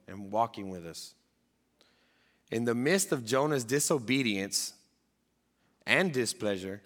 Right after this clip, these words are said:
God redeemed the sailors and a hundred and twenty thousand Ninevites, despite how Jonah felt about the Ninevites.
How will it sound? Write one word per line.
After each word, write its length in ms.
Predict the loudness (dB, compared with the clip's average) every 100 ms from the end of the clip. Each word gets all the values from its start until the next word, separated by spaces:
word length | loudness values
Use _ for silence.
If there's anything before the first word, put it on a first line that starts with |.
| -20 _ _ _ _ _ _ _ _ _ 0
God 260 | 6 6 6
redeemed 540 | 2 -2 0 -2 0
the 100 | -2
sailors 720 | -2 0 2 2 0 -4 -10 -16 _ _ _ _ _ _ -8
and 140 | -6
a 60 | -4
hundred 340 | -2 0 0
and 100 | -4
twenty 280 | -6 -4 -4
thousand 400 | 0 0 0 -4
Ninevites, 640 | -8 -8 -8 -10 -12 -16 _ _ _ _ _ _ _ _ _ _ _ _ _ _ _ _ _ _ _ _
despite 400 | -8 -4 2 2
how 160 | 4 -2
Jonah 320 | -2 -6 -6
felt 320 | -8 -10 -10 -10
about 360 | -8 -4 -4 -6
the 60 |
Ninevites. 640 | -16 -16 -16 -18 -18 -20